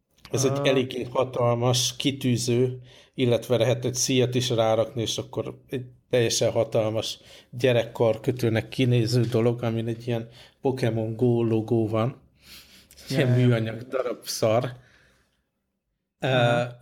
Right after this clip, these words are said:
Speaker 1: de arra jó, arra jó, hogy össze lehet kötni a telefonoddal,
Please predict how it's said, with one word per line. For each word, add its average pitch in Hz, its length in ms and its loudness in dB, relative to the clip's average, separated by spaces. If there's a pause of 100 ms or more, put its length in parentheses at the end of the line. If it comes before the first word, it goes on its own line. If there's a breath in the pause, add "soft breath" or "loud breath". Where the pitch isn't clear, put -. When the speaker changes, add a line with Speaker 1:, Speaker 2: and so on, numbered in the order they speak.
Speaker 1:
de - 80 -8
arra 139 280 2
jó, 143 260 0
arra 143 260 2
jó, 139 180 2
hogy 131 340 0
össze 156 260 0
lehet 123 240 2
kötni 123 280 -2
a 110 100 -2
telefonoddal, 135 880 0